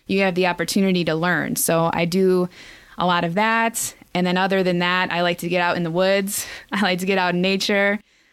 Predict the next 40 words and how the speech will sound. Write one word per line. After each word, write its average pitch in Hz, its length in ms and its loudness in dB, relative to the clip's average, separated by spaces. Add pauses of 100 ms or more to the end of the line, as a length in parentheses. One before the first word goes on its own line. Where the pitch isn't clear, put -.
(180)
Um, 175 340 0
I 175 80 0
have 180 240 0
a 180 180 2
golden 185 380 2
doodle, 190 400 2
so 165 380 0
we 175 140 0
like 175 240 0
to 180 80 -4
go 175 220 0
on 175 220 0
hikes 180 560 -2
and, 160 500 -4
you - 160 -2
know, 170 140 2
get 180 240 0
muddy 185 520 0
and 156 300 -2
disgusting 185 760 -2
and 160 120 -2
have 170 220 -2
fun. 180 420 0
And 160 300 -2 (500)
so 190 220 0
it's 190 120 0
really 202 220 2
been 165 160 -2
that, 151 300 0
nature. 185 760 0 (260)
And 165 240 -2
I 175 60 2
also 190 240 2
like 175 160 4
to - 80 -6
paint, - 320 -4
too. - 260 -4
I 165 60 -4
paint, - 420 -2
uh, 165 360 -2